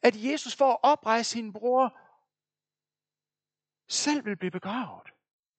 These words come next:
At Jesus for at give os liv,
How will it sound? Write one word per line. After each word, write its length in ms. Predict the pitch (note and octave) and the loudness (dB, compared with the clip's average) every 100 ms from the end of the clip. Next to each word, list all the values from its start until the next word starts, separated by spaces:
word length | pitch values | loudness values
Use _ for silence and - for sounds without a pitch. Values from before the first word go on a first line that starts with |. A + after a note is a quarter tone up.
| _ _ _ _ _ _ _ _ _ _ _ _ _ | _ _ _ _ _ _ _ _ _ _ _ _ _
At 280 | G3+ F#3+ F#3 | -6 -6 -2
Jesus 640 | A#3+ - F#3+ D#3+ - - _ _ _ _ _ | -2 -2 -8 -10 -12 -14 _ _ _ _ _
for 120 | G#3 | -6
at 160 | F3 - | -6 -8
give 300 | F#3+ F#3+ - _ _ _ | -12 -12 -14 _ _ _
os 360 | - F#3+ F#3+ - | -8 -6 -6 -6
liv, 260 | D#3 D3+ | -10 -10